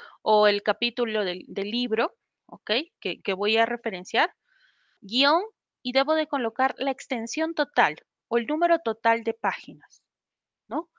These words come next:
Por ejemplo, si yo tengo una página, un, un artículo que inicia en la página cuarenta, que acaba en la página sesenta y cinco, normalmente yo lo colocaría así, ¿no? P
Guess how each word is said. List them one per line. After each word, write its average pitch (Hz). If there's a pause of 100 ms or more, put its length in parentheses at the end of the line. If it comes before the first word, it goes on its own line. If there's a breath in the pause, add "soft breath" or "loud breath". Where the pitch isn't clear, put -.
(140)
Por 214
ejemplo, 220
si 233
yo 294
tengo 311
una 302
página, 190 (720 soft breath)
un, 254
un 285
artículo 254 (300 loud breath)
que 226
inicia 285
en 285
la 226
página 226
cuarenta, 202 (1300)
que 190
acaba 233
en 247
la 233
página 247
sesenta 214
y 202
cinco, 247 (340 loud breath)
normalmente 339
yo 277
lo 262
colocaría 220
así, 226
¿no? 370 (580 loud breath)
P 349